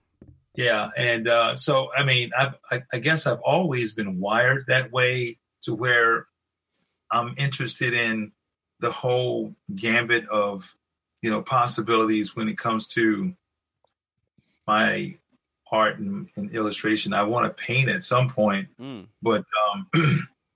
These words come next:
Speaker 1: that's, I guess that is more of when I'm a little older and maybe retired or something like that. I guess I can
Speaker 2: <laughs>
Speaker 1: be on the beach somewhere with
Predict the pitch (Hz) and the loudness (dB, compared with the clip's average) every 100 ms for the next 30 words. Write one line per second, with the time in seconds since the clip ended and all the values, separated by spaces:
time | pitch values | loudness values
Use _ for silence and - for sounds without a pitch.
0 | _ _ - - - - 143 151 - - | _ _ -20 -20 -20 -2 0 2 0 -2
1 | - _ _ _ _ _ _ - 127 135 | -6 _ _ _ _ _ _ -2 0 2
2 | 131 - - - 110 127 139 127 104 113 | 2 0 -6 -12 -2 2 2 2 0 -4
3 | 117 117 113 104 104 95 - - _ 123 | -2 2 4 4 2 -2 -16 -20 _ -6
4 | 110 107 107 104 98 92 _ _ _ _ | 0 2 2 -2 -8 -10 _ _ _ _
5 | _ 110 113 110 107 110 107 104 107 104 | _ -2 0 0 0 0 2 2 2 2
6 | 98 98 101 104 95 92 - 113 107 107 | 0 -2 -4 -4 -6 -8 -4 0 2 4
7 | 104 101 92 - 110 - 104 98 - 101 | 2 0 -4 -4 -4 -2 -2 -2 -2 0
8 | - 104 104 - - 123 - 107 - - | 0 2 0 0 -4 -4 -4 -8 -10 -16
9 | _ _ _ _ - 113 113 110 98 117 | _ _ _ _ -4 0 2 0 0 0
10 | 113 - 117 110 110 110 110 110 107 101 | 0 0 -2 0 2 2 2 2 2 0
11 | 104 101 98 92 | -2 -2 -4 -10